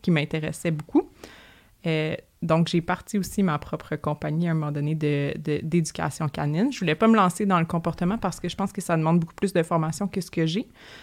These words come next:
Euh, mais, euh, au moins aider les, euh, tu sais, les familles qui ont, par exemple, un nouveau chien puis qui ont un petit problème, ils mâchouillent tout ce qu'ils trouvent, quelque chose de même. Si je peux les aider à avoir une meilleure vie avec leur animal de,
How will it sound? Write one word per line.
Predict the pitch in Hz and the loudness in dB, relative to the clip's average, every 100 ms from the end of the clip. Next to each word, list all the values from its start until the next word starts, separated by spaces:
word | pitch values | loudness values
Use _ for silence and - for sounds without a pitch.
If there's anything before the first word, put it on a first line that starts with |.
| - - | -20 0
Euh, | 175 160 156 156 | 4 6 6 6
mais, | 160 160 156 151 151 147 147 127 | 6 6 6 6 6 6 6 4
euh, | - | 4
au | 170 | 6
moins | 165 170 185 | 6 6 8
aider | 160 156 196 | 6 6 4
les, | 185 170 160 | 4 4 6
euh, | 147 151 | 6 4
tu | 165 - | 0 -2
sais, | 226 | 0
les | 202 | 2
familles | 175 160 147 160 | 2 0 2 0
qui | - | -2
ont, | 151 151 | -2 -2
par | 156 | 0
exemple, | 156 147 151 | 0 -2 -2
un | 160 | 2
nouveau | 160 180 | 2 0
chien | 208 - 151 | -2 -2 -4
puis | 170 | -4
qui | - | -4
ont | 147 | 0
un | 160 | 0
petit | 165 | -2
problème, | - - 170 147 147 151 160 | -4 0 2 2 0 -2 0
ils | 175 | 2
mâchouillent | 151 151 - 170 156 | 2 0 -2 -2 -4
tout | - | -8
ce | |
qu'ils | - 202 | -12 -12
trouvent, | - 170 165 | -2 -2 0
quelque | 165 165 | -4 -4
chose | 175 | -2
de | |
même. | 170 156 | -2 -2
Si | 165 - | -4 -6
je | - | -4
peux | 165 | 0
les | 165 156 | 2 4
aider | 156 151 165 | 6 6 6
à | 170 | 8
avoir | 156 151 156 | 8 8 6
une | 165 | 4
meilleure | 156 151 151 | 6 4 4
vie | 175 | 4
avec | 165 165 | 2 0
leur | 170 | -4
animal | 160 156 151 156 | -2 0 0 0
de, | 160 165 | 0 -2